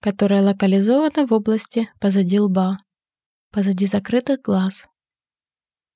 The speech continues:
Рассматривайте это пространство внимательно и тщательно. Не исключено, что вы можете обнаружить в нём какую-то цветовую гамму или образы.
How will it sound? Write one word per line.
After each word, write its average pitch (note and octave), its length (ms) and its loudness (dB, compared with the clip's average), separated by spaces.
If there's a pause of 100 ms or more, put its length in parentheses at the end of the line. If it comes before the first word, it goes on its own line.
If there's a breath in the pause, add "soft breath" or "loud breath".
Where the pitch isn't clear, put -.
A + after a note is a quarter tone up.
(1120)
Рассматривайте G#3 800 0
это G3+ 160 0
пространство G3+ 680 -2
внимательно B3+ 840 2 (100)
и B3+ 140 -2
тщательно. G3 800 -2 (1400)
Не G#3+ 120 -2
исключено, A3+ 720 0
что - 200 -4
вы G#3+ 100 2
можете G#3+ 360 2
обнаружить G#3+ 600 2
в A#3 40 -2
нём A3+ 260 0 (420)
какую-то G#3 420 0
цветовую G3 560 2
гамму A#3+ 500 0 (140)
или F#3+ 240 2
образы. A3 680 -2